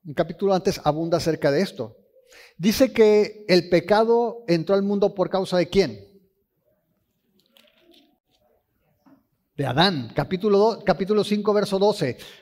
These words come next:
"Por lo tanto, como el pecado entró en el mundo por un hombre, y por el pecado de la muerte, así la muerte pasó a todos los hombres por cuanto todos pecaron". Y hemos dicho,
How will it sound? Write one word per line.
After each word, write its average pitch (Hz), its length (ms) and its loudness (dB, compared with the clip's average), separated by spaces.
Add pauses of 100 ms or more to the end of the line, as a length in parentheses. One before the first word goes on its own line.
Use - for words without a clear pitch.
"Por 220 280 4
lo 285 180 0
tanto, 190 640 -2 (160)
como 185 260 2
el 170 140 0
pecado 202 400 2
entró 226 340 -2
en 214 80 -4
el 190 160 -2
mundo 202 400 -2
por 175 140 0
un 208 140 0
hombre, 190 680 -2
y 190 100 0
por 190 220 2
el 170 140 2
pecado 202 440 2
de 208 100 0
la 175 120 2
muerte, 185 680 -2 (260)
así 156 340 0
la 240 140 4
muerte 220 400 0
pasó 196 400 -2
a 208 180 -4
todos 277 260 0
los 262 200 -2
hombres 190 320 0
por - 180 -6
cuanto 156 260 -6
todos 151 240 -6
pecaron". 104 440 -8 (640)
Y 170 40 4
hemos 208 180 2
dicho, 190 400 -2